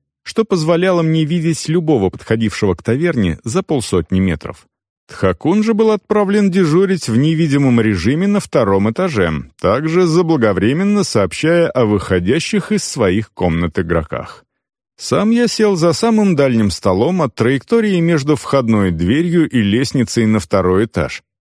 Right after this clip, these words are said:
в постоянной готовности при необходимости по сигналу Пета или Призрака быстро убрать тарелки, стакан и кувшин с пивом на скамейку, а самому скостовать невидимость.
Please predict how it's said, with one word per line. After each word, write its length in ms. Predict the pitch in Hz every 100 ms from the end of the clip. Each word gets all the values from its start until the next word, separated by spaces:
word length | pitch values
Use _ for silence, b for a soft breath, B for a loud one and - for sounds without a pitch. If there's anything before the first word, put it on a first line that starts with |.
| _ _
в 100 | -
постоянной 680 | 101 - 110 147 202 208
готовности 680 | 190 185 175 123 113 - 123
при 240 | 90 113
необходимости 880 | 117 113 101 123 117 156 143 101 -
по 160 | 98 110
сигналу 500 | - 110 127 127 113
Пета 380 | - 160 - 101
или 300 | - 107 95
Призрака 640 | - 170 135 107 - 85 _ _ -
быстро 480 | 101 - 180 - 160
убрать 400 | 151 135 143 -
тарелки, 500 | 135 143 185 170 139
стакан 540 | 120 - 135 143 156 127
и 40 |
кувшин 440 | 110 104 - 208
с 80 | 185
пивом 460 | - 202 190 190 170
на 100 | 165
скамейку, 560 | - 202 202 139 104
а 120 | 104 101
самому 540 | - 110 107 104 151
скостовать 760 | - - 190 - 147 95 87 113
невидимость. 720 | 113 85 71 62 - -